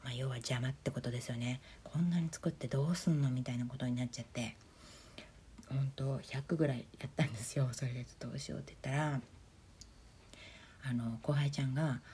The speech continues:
「母が使うかもしれません」って言って持って帰ってくれたんですよね。それで、お母さん、本当に、あの、お母さんが私の作ったメモ帳を今度お母さんの職場に持っていかれたみたいなんですよ。そしたら、すごいあっという間になくなった、なくなったらしくっ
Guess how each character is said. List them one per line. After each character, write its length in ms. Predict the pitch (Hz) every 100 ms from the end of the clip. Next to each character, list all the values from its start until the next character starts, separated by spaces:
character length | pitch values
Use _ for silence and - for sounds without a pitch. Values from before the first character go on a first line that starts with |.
| -
「母 280 | 202 233
が 100 | 220
使 180 | 139 -
う 80 | 170
か 100 | -
も 80 | 143
し 120 | 139
れ 60 | 135
ま 120 | 139
せ 140 | 143
ん」 60 | 139
っ 20 |
て 40 | -
言 100 | -
っ 20 |
て 300 | - 104 95
持 60 | 127
っ 40 |
て 160 | - -
帰 120 | 190
っ 40 |
て 220 | 185 -
く 80 | 147
れ 100 | 127
た 120 | 127
ん 60 | 127
で 60 | 120
す 100 | 120
よ 80 |
ね。 260 | 117 131 151 - - - -
そ 120 | 175
れ 60 | 165
で、 80 |
お 60 | 160
母 220 | - 202
さ 140 | 196 160
ん、 240 | 135 123 -
本 120 | 170
当 140 | 180 190
に、 180 | 190 165
あ 60 |
の、 300 | 147 139 135 -
お 40 | -
母 200 | 185 180
さ 160 | 147
ん 100 | 131
が 320 | 123 151 139 123 - - - - - - - -
私 280 | - -
の 120 | 165 156
作 200 | - 190
っ 40 |
た 120 | -
メ 160 | 135 135
モ 100 | 139
帳 260 | 139 147
を 60 | 143
今 180 | 143 170
度 240 | 147 123 - -
お 60 |
母 240 | - 226 226
さ 140 | 214
ん 60 | 202
の 60 |
職 220 | 196 165
場 100 | -
に 80 | 143
持 120 | 135
っ 20 | 135
て 160 | -
い 40 | 131
か 100 | 131
れ 80 |
た 100 | 131
み 120 | 135 131
た 120 | 127
い 60 |
な 100 | 120
ん 60 | 117
で 80 | 120
す 80 | -
よ。 100 | - - - -
そ 120 | -
し 60 | 147
た 100 | 185
ら、 60 | 160
す 160 | -
ご 120 | 147 160
い 40 |
あ 80 | -
っ 40 | -
と 100 | 190
い 20 |
う 20 |
間 100 | 190
に 80 | 190
な 100 | 196
く 100 | 196
な 180 | - 202
っ 40 |
た、 200 | - -
な 80 | 170
く 100 | -
な 100 | 190
っ 40 |
た 100 | 190
ら 80 | 139
し 100 | 135
く 80 |
っ 20 | -